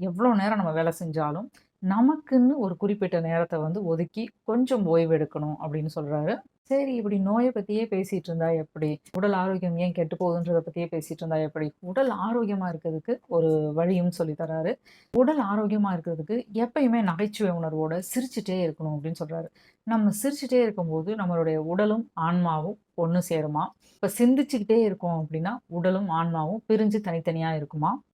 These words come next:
இந்த மாதிரி எதெல்லாம் வந்து நம்ம உடம்பையும் ஆன்மாவையும் இணைக்குதோ, அதெல்லாம் நம்ம ஆரோக்கியத்துக்கான ஒரு வழின்னு வச்சுக்கலாம். இப்போ எதெல்லாம் பண்ணும்போது நம்ம உடலும் ஆன்மாவும் இணையும் அப்படின்னா, சிரிக்கிறது, அழுகிறது, டான்ஸ் ஆடுறது, பாட்டு பாடுறது,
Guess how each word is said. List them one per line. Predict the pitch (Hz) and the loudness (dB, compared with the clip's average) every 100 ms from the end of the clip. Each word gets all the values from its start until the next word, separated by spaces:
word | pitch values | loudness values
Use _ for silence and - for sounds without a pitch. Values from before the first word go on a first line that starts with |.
| _ | _
இந்த | 240 294 311 | 2 4 4
மாதிரி | 247 196 202 214 | 2 0 0 0
எதெல்லாம் | 196 233 233 262 | 0 2 4 4
வந்து | 220 180 214 | 2 0 -2
நம்ம | 226 180 185 | -2 -2 0
உடம்பையும் | 180 208 247 226 202 220 - | 0 2 2 2 0 -4 -4
ஆன்மாவையும் | 175 190 190 175 165 202 208 | 0 2 2 2 0 -4 -4
இணைக்குதோ, | 175 180 - 160 175 208 | -2 -2 -2 -2 -2 0
அதெல்லாம் | 180 180 175 170 220 | 0 2 0 -2 -6
நம்ம | 180 165 165 | -6 -8 -4
ஆரோக்கியத்துக்கான | 170 175 160 156 - - 151 160 214 | 0 2 0 -4 -4 -6 -4 -2 -2
ஒரு | 165 151 147 | 0 -2 -2
வழின்னு | 160 160 165 165 | 0 0 -2 -4
வச்சுக்கலாம். | 151 - 196 180 - _ - _ _ - | -10 -14 -12 -12 -14 _ -20 _ _ -8
இப்போ | 269 294 285 | -2 0 4
எதெல்லாம் | 240 262 294 285 294 | 6 6 4 4 4
பண்ணும்போது | 226 208 196 196 240 | 4 2 2 2 2
நம்ம | 214 | 2
உடலும் | 175 170 190 196 | 2 0 0 0
ஆன்மாவும் | - 175 170 165 175 | -2 -2 0 0 -2
இணையும் | 180 170 175 160 165 | -2 0 0 0 -4
அப்படின்னா, | 165 156 147 151 277 _ _ _ - | -4 -2 -2 -2 -6 _ _ _ 0
சிரிக்கிறது, | 233 247 240 190 147 156 156 | 4 4 4 2 4 2 0
அழுகிறது, | 156 165 202 208 147 147 151 151 | 0 2 2 2 2 -2 -4 -8
டான்ஸ் | 143 175 214 214 | -6 -4 -4 -2
ஆடுறது, | 175 151 151 147 147 | -2 -2 -6 -6 2
பாட்டு | 175 175 180 | 2 4 2
பாடுறது, | - 147 151 151 | 0 -2 -4 -6